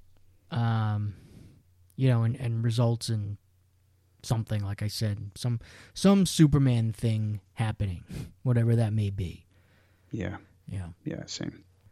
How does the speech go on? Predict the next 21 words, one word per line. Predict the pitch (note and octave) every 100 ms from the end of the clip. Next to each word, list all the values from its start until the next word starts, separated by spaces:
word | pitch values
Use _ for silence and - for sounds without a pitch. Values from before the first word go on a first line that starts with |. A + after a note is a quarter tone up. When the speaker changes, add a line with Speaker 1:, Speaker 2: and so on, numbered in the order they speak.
| - _ _
Speaker 1:
So, | - D3+
yeah, | D3+ C#3+
so | B2+ - D#3 D3+
from, | - E3+ E3
uh, | D#3
one | D3 D#3 F#3+
iconic | F3 D3+ - C#3 C3+ B2 A#2+ - - - - -
character | C#3+ C3 B2 A2+ C3 B2+
to | - A#2+
another, | A2+ A#2+ C#3+ F3 B2+ G#2+ B2 - - - - _ -
uh, | B2+ A#2 A#2 A2+ A2+ A2 A2
something | D#3 D3+ D3+ F3+
<laughs> |
we've | E3+ D3+
been | C#3+ C3
talking | C3 B2+ -
about | C3 B2 A#2
a |
lot | A2+ A2+ A2+ C3+ D3+
here | B2+ A2+
lately, | A2 A#2 G#2+ A2+ A#2+